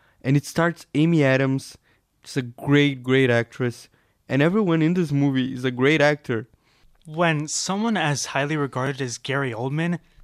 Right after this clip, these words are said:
Speaker 2: isn't even memorable in a movie like this, you
Speaker 1: Oh,
Speaker 2: know
Speaker 1: he's,
Speaker 2: something's
Speaker 1: he's
Speaker 2: wrong.
Speaker 1: boring.
Speaker 2: Julianne Moore also, like, is forgettable. Jennifer Jason Leigh doesn't really do enough.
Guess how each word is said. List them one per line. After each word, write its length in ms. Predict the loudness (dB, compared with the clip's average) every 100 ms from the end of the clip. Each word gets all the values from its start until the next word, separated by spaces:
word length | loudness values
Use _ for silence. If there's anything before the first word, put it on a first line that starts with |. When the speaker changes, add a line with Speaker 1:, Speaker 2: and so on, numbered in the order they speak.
| _
Speaker 2:
isn't 280 | -6 -2 0
even 520 | 0 0 -4 -6 -10
memorable 680 | -6 -4 -4 -2 -2 -4 -6 _
in 120 | -6 -2
a 40 |
movie 240 | -2 -4
like 160 | -6 -6
this, 180 | -6 -2
you 60 |
Speaker 1:
Oh, 40 | 2
Speaker 2:
know 80 | 4
Speaker 1:
he's, 100 | 2
Speaker 2:
something's 280 | 0 0
Speaker 1:
he's 80 | 0
Speaker 2:
wrong. 160 | 2 4
Speaker 1:
boring. 480 | 4 2 0 -4 -10 -16 -18
Speaker 2:
Julianne 480 | -8 0 2 4 2
Moore 220 | 2 2
also, 320 | 2 2 -2 -2
like, 220 | -2 -4 _ _ _
is 120 | -12 -10
forgettable. 540 | -8 -4 -2 -2 -4
Jennifer 380 | -4 -4 -4 -4
Jason 400 | -4 -4 -4 -2
Leigh 200 | -2 -4
doesn't 440 | -6 -8 -8 -10 _ _ _
really 220 | -6 -4 -4
do 280 | -6 -4
enough. 400 | -2 0 0 -2